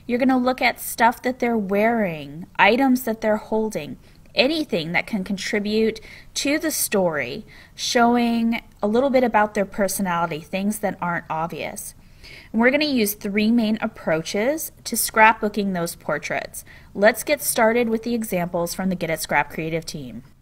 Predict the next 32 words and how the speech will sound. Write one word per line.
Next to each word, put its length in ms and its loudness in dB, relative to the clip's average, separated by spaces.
Our 120 -2
first 320 -4
scrapbook 480 -10
layout 480 -12
is 200 -10
from 260 -6
Melanie 420 -10
Grimes. 640 -18
She's 260 -8
made 200 -4
a 40 -10
page 400 -10
called 240 -6
Now 200 -4
You 200 -6
Are 120 -8
Six, 500 -12
capturing 480 -8
the 80 -6
details 520 -10
about 260 -8
her 120 -8
daughter 400 -10
on 140 -14
her 140 -14
birthday. 640 -16
How 160 0
her 120 -2
daughter 300 -4
likes 300 -6
to 100 -8
party, 720 -8